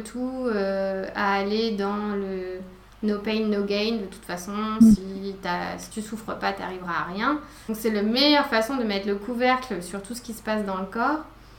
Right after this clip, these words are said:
Speaker 1: Et, euh, et c'est difficile, c'est un apprentissage vraiment, euh, qui se fait sur le long terme, et puis qui va devenir ensuite de plus en plus automatique et de plus en
Speaker 2: Mhm.
Speaker 1: plus fin.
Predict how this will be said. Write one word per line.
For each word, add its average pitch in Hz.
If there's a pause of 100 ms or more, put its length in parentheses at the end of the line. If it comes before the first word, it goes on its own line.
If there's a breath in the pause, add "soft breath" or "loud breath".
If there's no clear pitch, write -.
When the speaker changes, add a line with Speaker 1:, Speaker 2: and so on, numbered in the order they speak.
(400 loud breath)
Speaker 1:
Et, 247
euh, 220
et 240
c'est 226
difficile, 277
c'est 320
un 226
apprentissage 233
vraiment, 240
euh, 208
qui 262
se -
fait 277
sur 269
le 247
long 240
terme, 254 (240)
et 233
puis 294
qui 294
va 220
devenir 247
ensuite 240
de 233
plus 247
en 240
plus 226
automatique 226
et 208
de 214
plus 226
en 226
Speaker 2:
Mhm. 233
Speaker 1:
plus 254
fin. 277